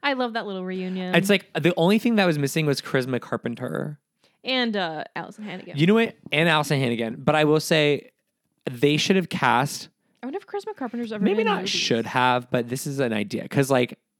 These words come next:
Speaker 2: Linda Cardinelli is, like, perfect, right?
Speaker 1: Who?
Speaker 2: Linda Cardinelli.
Speaker 1: Cardinelli.
Speaker 2: Cardinelli.
Speaker 1: Close. One letter off.
Speaker 2: I'm getting good. Um,
Speaker 1: She's so hot.
Speaker 2: she's so hot, and she's perfect as Vel.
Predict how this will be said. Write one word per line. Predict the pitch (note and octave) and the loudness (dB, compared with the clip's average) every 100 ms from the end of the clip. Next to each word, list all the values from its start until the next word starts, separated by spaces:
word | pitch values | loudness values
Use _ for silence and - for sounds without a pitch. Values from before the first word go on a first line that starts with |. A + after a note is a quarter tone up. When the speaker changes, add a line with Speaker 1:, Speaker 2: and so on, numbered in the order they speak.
| _ | _
Speaker 2:
Linda | B2+ C3 D3+ | -2 2 2
Cardinelli | D3+ C#3+ C3 A2+ A2+ | 2 2 2 0 0
is, | A2 A2 | 0 0
like, | G2+ - _ | -2 -4 _
perfect, | - G2 - - - | -6 -6 -6 -12 -6
right? | G#2 G#2 - _ _ _ _ _ _ _ - | -2 -2 -4 _ _ _ _ _ _ _ -14
Speaker 1:
Who? | C#4+ - _ _ _ | -14 -16 _ _ _
Speaker 2:
Linda | A2+ A#2 B2+ | -6 -2 -2
Cardinelli. | A#2+ A2 A2 G2+ G2+ A2+ C#3 | 0 0 -2 -4 -4 -4 -6
Speaker 1:
Cardinelli. | D#3 G3 F3 F3 G3 | -6 -8 -10 -18 -10
Speaker 2:
Cardinelli. | - A2+ A2+ G#2+ G#2+ A2+ C3+ | -2 -2 0 -2 -2 -4 -6
Speaker 1:
Close. | F3+ F#3 - | -10 -12 -16
One | F#3+ F#3+ | -14 -14
letter | F3+ F3+ | -16 -18
off. | F#3+ _ _ - | -20 _ _ -6
Speaker 2:
I'm | B2 | -4
getting | A2 G2 | -4 -4
good. | G2+ G#2 - _ _ _ _ - | -6 -6 -12 _ _ _ _ 2
Um, | D3+ - | 4 4
Speaker 1:
She's | A#3+ A3 - | 0 -4 -6
so | G3+ F3+ | -8 -8
hot. | F#3 E3+ F3+ F#3 - | -10 -14 -14 -16 -12
Speaker 2:
she's | - C#3+ | -4 -2
so | - C3 | 2 4
hot, | C3 A#2+ | 4 2
and | B2+ | -2
she's | - - | -6 -8
perfect | - B2+ - C#3 | -2 -2 0 0
as | C#3 A#2+ | -2 0
Vel. | A2+ G2 G#2 | -2 -2 -4